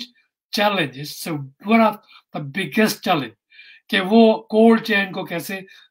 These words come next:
maintain करेंगे, क्या it possible है जब गरीब मुल्कों के लिए। तो ये तो मतलब it's a big challenge। दूसरी बात ये <clears throat> कि जो attenuated या dead vaccines हैं,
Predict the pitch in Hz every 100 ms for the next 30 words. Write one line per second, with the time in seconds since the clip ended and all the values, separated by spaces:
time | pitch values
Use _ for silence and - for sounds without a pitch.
0 | _ 165 180 156 190 185 175 151 165 165
1 | 151 156 156 - _ - 196 190 170 -
2 | 190 180 185 170 151 - 190 - _ -
3 | _ - 170 170 143 185 185 165 160 151
4 | 147 139 120 117 _ _ - - _ _
5 | - 208 208 202 175 - 175 185 180 175
6 | - 190 165 156 156 117 110 _ - -
7 | _ - 151 220 226 269 254 226 220 208
8 | 214 208 208 - - _ - - - -
9 | - 196 175 196 180 - _ _ _ 165
10 | 165 208 208 226 220 220 208 190 180 208
11 | 190 185 - 202 185 165 160